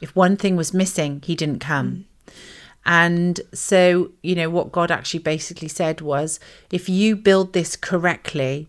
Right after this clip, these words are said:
Speaker 2: Yeah.
Speaker 1: I will be there.
Speaker 2: Yeah.
Speaker 1: I will live in it."
Speaker 2: Yeah.
Speaker 1: And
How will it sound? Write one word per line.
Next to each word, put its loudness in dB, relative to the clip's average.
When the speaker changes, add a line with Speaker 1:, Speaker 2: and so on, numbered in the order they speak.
Speaker 2:
Yeah. -8
Speaker 1:
I 4
will -4
be -6
there. -6
Speaker 2:
Yeah. -10
Speaker 1:
I 0
will -2
live -2
in -2
it." -10
Speaker 2:
Yeah. -10
Speaker 1:
And 2